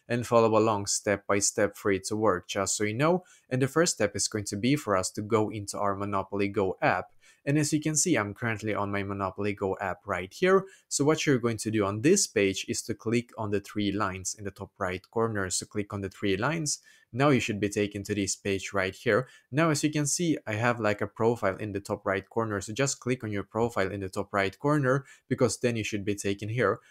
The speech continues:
Now in here, you can actually change your name just by clicking on the, like, as you can see, there's, like, a pen symbol, right? So click on the pl-, pen symbol.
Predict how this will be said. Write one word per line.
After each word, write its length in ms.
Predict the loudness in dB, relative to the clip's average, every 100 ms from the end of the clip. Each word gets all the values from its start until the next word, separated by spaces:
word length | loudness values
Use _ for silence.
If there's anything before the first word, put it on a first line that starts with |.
| _
Now 220 | 0 2
in 80 | 2
here, 180 | 4 4
you 80 | 4
can 140 | 2
actually 400 | -4 -4 0 0
change 400 | 0 -4 -4 -2
your 100 | -2
name 300 | -2 -2 -2
just 240 | -2 -2 0
by 80 |
clicking 540 | -4 0 -2 -2 -6 -6
on 300 | -2 0 -2 -4
the, 320 | 0 2 2
like, 340 | 2 0 0 -6 -8
as 140 | -6
you 60 | -4
can 140 | -4
see, 140 | -2 0
there's, 260 | 0 0
like, 140 | -2 -2
a 40 |
pen 300 | -4 -4 -2
symbol, 400 | -2 0 0 0
right? 200 | 0 -2
So 120 | -4
click 240 | -6 -4 -4
on 80 |
the 80 | -6
pl-, 240 | -4 -6 -6 -6
pen 180 | -6 -2
symbol. 460 | 0 2 0 0